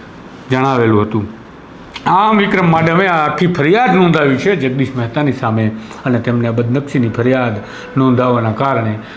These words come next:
વધુ એકવાર પત્રકાર જગદીશ મહેતા ચર્ચામાં આવ્યા છે. આમ પણ તેઓ સોશિયલ મીડિયામાં ખૂબ વાયરલ પોતાના કથન અને નિવેદનના કારણે રહેતા હોય છે. ત્યારે હવે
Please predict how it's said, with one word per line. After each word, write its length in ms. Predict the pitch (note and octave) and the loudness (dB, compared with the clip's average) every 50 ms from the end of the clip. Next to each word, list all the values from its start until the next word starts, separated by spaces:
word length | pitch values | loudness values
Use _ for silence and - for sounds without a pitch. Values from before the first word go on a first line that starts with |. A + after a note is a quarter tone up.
| - - | -8 -2
વધુ 160 | C#3 C#3 C3+ C#3 | 0 2 2 2
એકવાર 420 | C#3 C3+ - - A#2+ A2+ G#2+ G#2+ G#2 - - - - - - - | 2 2 2 2 0 0 0 -2 -4 -8 -12 -16 -18 -18 -6 -6
પત્રકાર 420 | C#3+ C3+ - C3 B2+ - A#2+ A#2+ | -4 -2 -2 -2 -2 0 -2 -2
જગદીશ 320 | A2+ A#2+ A2+ A2 A2+ A2 - - | 0 -2 -2 -2 -2 -2 -2 -2
મહેતા 340 | B2 B2+ C3 B2+ A#2+ A2 A2+ | -2 -2 -2 -2 -2 -4 -4
ચર્ચામાં 540 | A2 - C3 A#2+ A2 - D3 D3+ D3 C#3 C3 | -4 -4 -4 -4 -2 -2 -2 0 0 2 0
આવ્યા 260 | B2 A#2 A#2 A2+ A2+ | 0 0 0 -2 -4
છે. 180 | A2 - B2 A2+ | -4 -4 -4 -2
આમ 160 | A#2 A#2+ B2 | -2 -2 -2
પણ 200 | A#2+ - A#2+ A2 | -2 -2 -2 -2
તેઓ 220 | G#2 A#2 A2 A2 | 0 0 0 0
સોશિયલ 420 | A2 A2 - A#2 A2 - D#3 D3+ C#3 | 0 0 -2 -4 -2 0 2 2 2
મીડિયામાં 360 | B2 A#2 A2 A2 A2 A2 A2 | 2 2 0 0 0 -2 -2
ખૂબ 200 | A2 C#3+ C#3 A#2+ | 0 -2 0 0
વાયરલ 380 | A#2+ A#2 B2 C#3+ D#3+ C#3 A#2 - - - - - - | 0 0 2 2 2 2 0 0 -2 -6 -10 -8 -4
પોતાના 320 | - A#2+ - B2+ A#2 A#2 A2 | -4 -4 -2 -2 -2 -2 -2
કથન 260 | - B2 - - C3+ | -4 -4 -4 -2 -4
અને 180 | B2 A#2+ A2+ | -4 -2 -2
નિવેદનના 520 | A2 A2 A2+ A2 A2 A2 A#2 A#2+ B2 A#2+ A2 | -2 -2 0 0 0 0 0 0 0 0 0
કારણે 360 | G#2 A#2 A2+ A2+ A2+ A2 A2 | 0 0 0 0 0 0 0
રહેતા 280 | G#2+ G#2+ G#2+ A2 - F#3 | 0 0 0 0 0 2
હોય 200 | E3+ C#3+ B2 A2 | 2 2 2 2
છે. 200 | - - A2+ G#2 - - - - - - | 2 0 0 0 -2 -4 -10 -14 -14 -6
ત્યારે 260 | - C3 B2 B2 B2 A2+ | -2 0 0 0 0 0
હવે 320 | G#2+ C3 C3+ B2+ A2+ G#2 | 0 0 0 0 0 -2